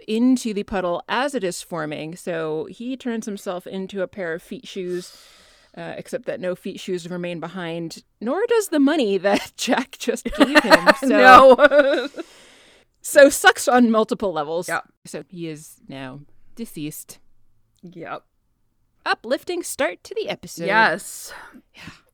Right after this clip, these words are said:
Speaker 2: Next, we see Daniel and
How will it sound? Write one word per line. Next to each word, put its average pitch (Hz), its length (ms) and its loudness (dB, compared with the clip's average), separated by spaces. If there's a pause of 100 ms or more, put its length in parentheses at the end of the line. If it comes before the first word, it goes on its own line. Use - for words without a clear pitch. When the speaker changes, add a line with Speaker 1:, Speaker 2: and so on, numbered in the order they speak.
(340)
Speaker 2:
Next, 240 500 -2 (220)
we 240 180 -6
see 220 400 -10
Daniel 226 760 0
and 202 400 -2